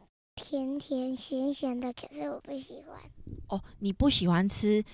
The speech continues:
Speaker 2: 呃，有点甜又有点咸的东西，你喜欢就是全部都是甜吗？
Speaker 1: 全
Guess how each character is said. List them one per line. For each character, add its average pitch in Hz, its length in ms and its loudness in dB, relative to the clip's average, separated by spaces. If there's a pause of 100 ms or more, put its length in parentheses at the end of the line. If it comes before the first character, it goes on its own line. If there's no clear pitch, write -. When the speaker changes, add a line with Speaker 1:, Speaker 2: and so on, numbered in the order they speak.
(220)
Speaker 2:
呃， 170 260 0
有 185 160 6
点 196 220 6
甜 170 220 2
又 190 160 6
有 170 120 8
点 165 220 2
咸 - 220 -4
的 - 140 -6
东 147 260 -6
西， - 360 -8
你 185 120 0
喜 196 120 0
欢 160 160 0
就 175 140 2
是 175 340 2 (840)
全 196 140 8
部 214 60 6
都 233 140 10
是 254 80 6
甜 175 240 4
吗？ 185 220 0 (680)
Speaker 1:
全 302 160 -10